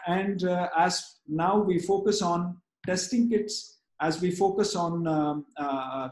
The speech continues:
therapeutics, uh, including repurposing existing medi-, uh, medicines that we have, and, uh, uh, looking for, uh, vaccination candidates, uh, that will come up. I think, uh, we have a great fit in, uh, uh,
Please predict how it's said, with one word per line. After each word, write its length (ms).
therapeutics, 840
uh, 140
including 500
repurposing 760
existing 520
medi-, 300
uh, 240
medicines 520
that 220
we 160
have, 240
and, 360
uh, 400
uh, 260
looking 300
for, 500
uh, 240
vaccination 840
candidates, 760
uh, 180
that 280
will 140
come 180
up. 180
I 120
think, 300
uh, 300
we 140
have 400
a 60
great 360
fit 340
in, 280
uh, 200
uh, 120